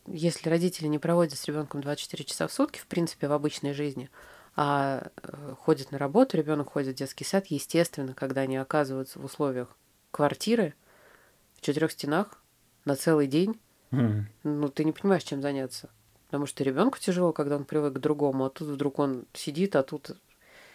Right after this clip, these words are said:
Speaker 1: эти двуногие <laughs> взрослые дома, чё им от меня надо, где мои игрушки, где мои знакомые люди. Я вчера от нечего делать ещё нашла рецепт сушек, которые можно сделать с детьми.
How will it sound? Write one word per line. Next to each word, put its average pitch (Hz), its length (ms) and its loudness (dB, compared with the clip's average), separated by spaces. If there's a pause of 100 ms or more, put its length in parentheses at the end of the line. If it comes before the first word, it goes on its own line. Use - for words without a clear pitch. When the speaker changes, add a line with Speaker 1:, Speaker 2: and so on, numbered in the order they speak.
(440)
Speaker 1:
эти 151 200 2
двуногие 147 760 6
<laughs> - 40 -2
взрослые 170 640 4
дома, 175 460 6
чё 175 240 2
им 165 100 2
от 160 140 0
меня 156 260 4
надо, 165 400 2 (500)
где 151 280 4
мои 160 260 6
игрушки, 156 500 0
где 143 280 2
мои 147 240 0
знакомые 143 520 -2
люди. 160 360 -4 (720)
Я 180 320 -2
вчера 151 500 -6 (440)
от 156 160 -8
нечего 147 340 -6
делать 165 400 -6
ещё 156 180 -10
нашла 156 400 -4
рецепт - 580 -4 (120)
сушек, - 640 -6 (200)
которые 156 380 -4
можно 151 420 -4
сделать 139 320 -6
с - 20 -14
детьми. 139 480 -8